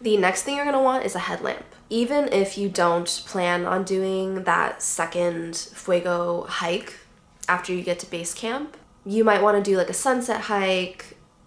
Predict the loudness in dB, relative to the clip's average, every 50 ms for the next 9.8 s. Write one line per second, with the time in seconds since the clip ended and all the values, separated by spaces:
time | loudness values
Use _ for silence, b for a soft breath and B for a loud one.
0 | _ -10 -6 -4 0 0 0 0 0 -2 -4 0 0 0 -2 -2 -2 2 4 6
1 | 6 4 4 2 0 0 2 0 0 -2 -2 -4 -4 -2 0 0 0 2 2 0
2 | 0 0 0 2 4 4 4 4 4 2 0 0 -2 -2 -6 b b b b b
3 | b b b -8 -6 -4 -2 0 0 0 -2 -2 -4 -6 -6 -8 -10 -14 -20 -16
4 | -12 -8 -4 -2 0 0 2 4 4 4 4 4 2 2 2 4 6 6 4 4
5 | 0 -4 -2 0 2 2 2 0 -2 -6 -6 -6 -6 -6 -6 -10 -10 -12 -14 -16
6 | -20 -20 _ _ _ -20 _ _ _ 0 2 4 4 4 2 4 4 4 4 4
7 | 2 -2 -4 -2 0 0 0 0 0 -2 -2 -4 -6 -6 -4 -4 -2 0 0 -2
8 | 0 -2 -4 -4 -4 -4 -4 -6 -4 -4 -4 -2 0 0 0 0 -2 -4 -4 -6
9 | -8 -8 -6 -6 -8 -8 -6 -6 -4 -4 -2 -2 -2 -4 -4 -6